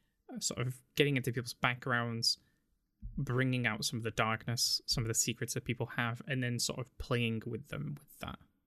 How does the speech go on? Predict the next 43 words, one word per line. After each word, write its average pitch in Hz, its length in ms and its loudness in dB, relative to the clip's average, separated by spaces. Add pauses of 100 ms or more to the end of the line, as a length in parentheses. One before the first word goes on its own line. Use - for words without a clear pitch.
(260)
And 131 100 0
that's, - 340 0 (180)
that's 135 240 2
super - 240 -2
interesting. - 460 -6 (460)
I - 40 0
think 190 160 2
the 190 60 0
only 180 100 0
person, 165 240 0
though, 147 120 4
that 127 200 -2
doesn't 135 240 2
get 143 100 -4
this - 120 2
kind 127 240 2
of 123 60 -2
treatment 123 400 -2
too - 260 0
much - 420 -2 (300)
is 127 180 2
Joely 120 560 0 (480)
Richardson's 147 520 0
character. 185 540 -2 (760)
Uh, 139 100 -2
she's - 300 2
the 233 60 0
only 208 100 2
one 202 100 2
that 175 140 2
I 151 80 4
kind 156 180 0
of 143 80 -2
feel 127 300 0
gets - 360 0 (200)
the 110 120 2
least 110 300 -2
amount 139 300 2
of 147 120 -6 (480)
development 143 500 0 (500)
throughout - 180 -2
this 135 180 0
film. 147 320 0